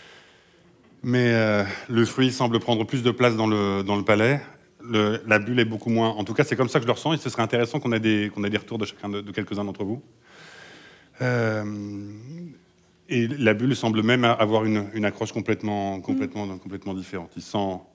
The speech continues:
Speaker 1: il semble prendre un peu plus, il semble prendre sa place, à vrai dire. Je ne sais pas ce que vous en pensez.
Speaker 2: Moi, je trouve que ça fait comme une vague.
Speaker 1: Mm.
Speaker 2: Je sais pas si, euh, vous avez ressenti, mais comme s'il y avait une, une, une vague, et puis ça venait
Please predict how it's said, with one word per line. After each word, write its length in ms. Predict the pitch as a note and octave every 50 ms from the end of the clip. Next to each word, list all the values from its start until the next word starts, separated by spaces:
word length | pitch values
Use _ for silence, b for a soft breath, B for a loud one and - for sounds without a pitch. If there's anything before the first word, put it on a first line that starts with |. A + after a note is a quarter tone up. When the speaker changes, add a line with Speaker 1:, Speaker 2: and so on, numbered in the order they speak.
| _ _
Speaker 1:
il 80 | - G2
semble 260 | - - A2 G2 F#2+
prendre 240 | F#2 - - G2+ F#2
un 60 | G2
peu 100 | F#2 -
plus, 500 | G#2 - - A2 - - - - - - B B B B B _
il 80 | B2+ -
semble 240 | - C3 A#2+ A#2
prendre 380 | A2 A2+ - - C#3 D3 B2+ B2+
sa 160 | A2+ - G#2+
place, 420 | - F#2+ F2 - - - - - _ _ -
à 100 | G2+ F#2
vrai 120 | F2 F2
dire. 160 | E2 E2 D#2+ D#2+ - _ _ _ _ - - - b b b b b b b b b b b b b b
Je 100 | - -
ne 60 | F#2
sais 60 | -
pas 100 | - A2+
ce 60 | -
que 80 | - A2
vous 100 | G2 G2+
en 60 | F#2+
pensez. 340 | - G2+ F#2+ - - C3+ D#3 - - - - _ _ _ _ _ _ _ _ _ _ _ _ _ _ _ _ _ _ _ _ _ _ B2 B2+ B2+ C#3 C#3 C#3 _ _ _ - - - - - - - - _ _ _ _ _ _ _ _ _ _ _ _ _ - - _ _ _ _ _ _ - - _ - _ _ B B B B B B B B
Speaker 2:
Moi, 80 | A3+ B3
je 60 | -
trouve 120 | - C#4
que 100 | C4 C#4+
ça 100 | A#3 A#3 A3+
fait 80 | G3+
comme 160 | - B3+ B3 C4+
une 160 | B3+ A3+ G3+
vague. 440 | F3 F3 G3+ G#3+ A3 G#3+ F#3+ E3+ E3 - - - - - -
Speaker 1:
Mm. 80 | A#2+
Speaker 2:
Je 40 | -
sais 60 | C3
pas 300 | - A3 A3+ A3+ A3 A3+
si, 180 | A3 A3 - G3+
euh, 760 | G3 F#3+ F#3+ F#3+ F#3+ F#3+ F#3+ F#3+ F#3 F#3 F3+ F3+ F3+ F3+ F3+ F3+ F3+ F3+ B B B B B B _ _
vous 60 | F#3
avez 140 | G3+ G3 G3
ressenti, 480 | G3 F#3+ G3 - A#3+ A#3+ A#3 - - B3
mais 160 | A#3 G3+ F#3
comme 180 | F#3 G#3 A3 A3
s'il 100 | - A3
y 40 | G3+
avait 200 | F#3 F#3+ F#3+ F#3
une, 180 | F3+ F3 F3+ F3+ -
une, 240 | G#3 G3+ F#3 F#3
une 140 | - F#3+ G3
vague, 300 | F#3 F#3 A3+ A#3+ A#3 A3
et 60 | G3+
puis 100 | F#3 F3+
ça 140 | - - F#3+
venait 420 | F3 F#3 F3+ G3 G3+ G3+ F#3+ F3+